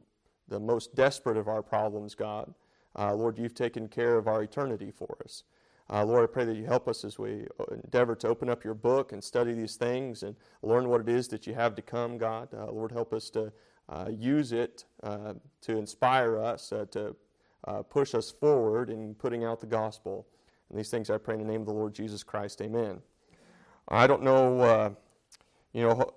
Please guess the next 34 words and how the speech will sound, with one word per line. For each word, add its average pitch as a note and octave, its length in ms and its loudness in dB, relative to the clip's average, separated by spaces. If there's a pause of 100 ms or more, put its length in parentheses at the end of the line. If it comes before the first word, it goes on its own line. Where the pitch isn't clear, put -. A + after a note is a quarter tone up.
I A#2 60 2
don't A#2+ 160 2
know B2 120 6
how B2 140 4
much B2 220 2
of A2+ 60 0
this B2 220 4
is, A2 140 -4
some C#3+ 160 2
of B2+ 140 2
this A#2 180 -2
will A2+ 100 0
feel C3+ 300 2
repetitious, A#2+ 960 2
uh, A2 380 0
from A2+ 220 -6
where A#2+ 180 4
we A#2 100 0
left A#2 320 4
off A2 260 6
last A#2 300 0
week, A#2 220 -2
but A#2 80 0
if A2 120 -8
you A#2 60 -4
go C3+ 180 6
ahead B2+ 160 4
and A#2 100 -6
turn B2+ 200 -2
to A#2 80 -4
the A2+ 100 -6
book B2 220 0
of G#2+ 80 -4
Nahum, A#2+ 720 -2